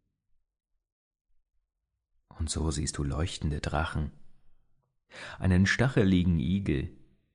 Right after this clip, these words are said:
und andere bunte Formen und Wesen selbst gebastelter Laternen. Die Kinder laufen aufgeregt durcheinander.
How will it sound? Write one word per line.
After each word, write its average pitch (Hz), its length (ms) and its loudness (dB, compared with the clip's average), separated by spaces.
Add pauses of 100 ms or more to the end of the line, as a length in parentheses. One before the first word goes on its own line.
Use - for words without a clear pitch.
(320)
und 90 400 0
andere 95 440 0
bunte 78 400 -2
Formen 85 540 0
und 78 260 -4
Wesen 87 460 0 (680)
selbst 101 540 -2
gebastelter 82 640 -2
Laternen. 73 760 -2 (4000)
Die - 80 -6
Kinder 170 340 0
laufen 95 360 0
aufgeregt 85 680 -2
durcheinander. 80 800 -2